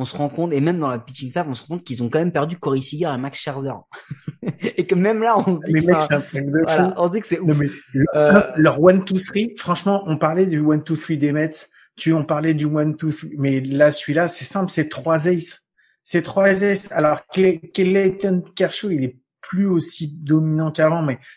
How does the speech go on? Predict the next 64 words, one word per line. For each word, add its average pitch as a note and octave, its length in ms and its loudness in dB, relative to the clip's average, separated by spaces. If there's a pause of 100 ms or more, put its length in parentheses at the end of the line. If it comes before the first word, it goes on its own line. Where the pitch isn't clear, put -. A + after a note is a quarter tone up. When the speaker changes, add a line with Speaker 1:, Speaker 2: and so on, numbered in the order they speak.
Speaker 2:
ça - 140 -10
reste A2 240 -10
Kershaw. F#3+ 440 -4 (400)
Mais C#3 140 0
derrière, D3+ 560 0
Walker E3+ 460 2
Buehler D#3 460 0 (280)
et C#3 100 -2
Julio F#3 500 2
Urias, E3+ 420 -2 (300)
mais C3+ 100 -2
les C3+ 140 0
deux, F3+ 280 0
mais A#2+ 80 -10
c'est, A2 220 -12 (320)
c'est, - 300 -8
ils D#3+ 80 -4
sont C#3 280 -4 (120)
démoniaques F#3+ 560 4
à C3+ 60 -4
la C3+ 100 2
plaque. - 320 -6
Ils, D3 60 -8
c'est, - 360 -6
Speaker 1:
Alors C3+ 140 0
Speaker 2:
ils C3+ 40 0
sont C3 100 -4
Speaker 1:
justement, E3 340 -2
la A#3 80 2
Speaker 2:
imp-, A#3 100 2
Speaker 1:
question, E3+ 240 -4
elle D3+ 80 -2
Speaker 2:
quand F3+ 60 2
Speaker 1:
va F3 60 2
Speaker 2:
ils - 40 -6
Speaker 1:
se - 60 -4
Speaker 2:
sont F3 160 -2
en E3+ 40 0
forme, F#3+ 260 -4
ils - 40 -4
sont D#3+ 120 -4
Speaker 1:
la D3+ 60 2
Speaker 2:
intouchables. C3 360 -4
Speaker 1:
question, D3+ 160 -4
elle B2 80 -2
va A#2 100 -4
se - 60 -10
poser D3+ 280 -4
parce A#2 160 -8
que - 80 -10
Walker B2 320 -6
Buehler, C#3 200 -4
l'an C3 160 -6
dernier, A#2+ 220 -6
on C3+ 100 -8
se - 80 -16
rappelle C#3+ 240 -8
qu'il - 100 -14
s'est - 140 -16
fait A2+ 100 -12
dépasser A2+ 460 -6
par A2+ 160 -6
Max G#2+ 240 -10
Scherzer B2+ 340 -6